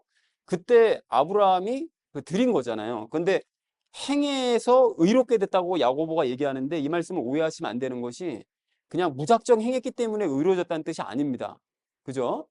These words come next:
아브라함이 그 전에 뭐를 가지고 있었죠? 우리가 히브리서에서 배웠죠. 십일 장에서. 어떤 걸 가지고 있었습니까? 믿음을 가지고 있었죠. 어떤 믿음이요? 이삭을 하나님께서 다시 살려주실 것을 믿었죠. 그걸 믿었기 때문에 행했던 거는 거예요.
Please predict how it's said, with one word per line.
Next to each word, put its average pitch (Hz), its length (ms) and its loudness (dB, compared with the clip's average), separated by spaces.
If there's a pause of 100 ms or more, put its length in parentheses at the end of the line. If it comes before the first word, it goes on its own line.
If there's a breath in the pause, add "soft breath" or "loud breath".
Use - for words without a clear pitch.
아브라함이 214 460 4
그 156 100 -10
전에 190 180 -4
뭐를 170 300 0
가지고 135 260 2
있었죠? 117 300 -10 (460)
우리가 208 180 2
히브리서에서 233 640 0
배웠죠. 139 380 -2
십일 208 260 -8
장에서. 120 440 -4 (520)
어떤 202 360 2
걸 165 140 0
가지고 117 220 -6
있었습니까? 120 500 -10 (720)
믿음을 208 320 4
가지고 202 240 2
있었죠. 175 480 -4
어떤 185 280 2
믿음이요? 135 420 -2 (680)
이삭을 208 500 4 (920)
하나님께서 220 420 -2
다시 247 420 -2 (640)
살려주실 233 520 0
것을 185 540 2
믿었죠. 175 640 4 (140)
그걸 202 280 0
믿었기 202 360 0
때문에 294 360 0
행했던 170 360 -4
거는 110 320 -14
거예요. 110 160 -10